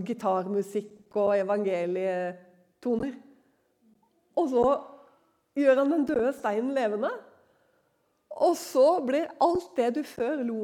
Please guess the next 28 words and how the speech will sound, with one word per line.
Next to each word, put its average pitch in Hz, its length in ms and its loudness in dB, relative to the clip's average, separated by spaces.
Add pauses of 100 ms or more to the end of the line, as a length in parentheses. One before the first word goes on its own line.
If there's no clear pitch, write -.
av 311 160 -4
og - 80 -10
syntes 247 220 -8
var 277 100 -6
tåpelig 202 380 -6
og - 80 -16
foraktelig, - 480 -10 (400)
det 440 140 -10 (260)
elsker 254 640 -10
du. 523 60 -6 (1080)
<laughs> - 680 -4
I - 100 4
dag, 330 300 2
hvis 370 180 -4
Frelsesarmeen 277 680 -2
står 233 200 -4
på 254 120 -10
Majorstua 254 500 -4
og 254 80 -10
spiller, 269 340 -2
så - 140 -6
stopper 254 320 -4
jeg 359 80 -4
og 330 80 -10
står 247 180 -2
og - 60 -8
synger 226 320 -4
med. - 200 -8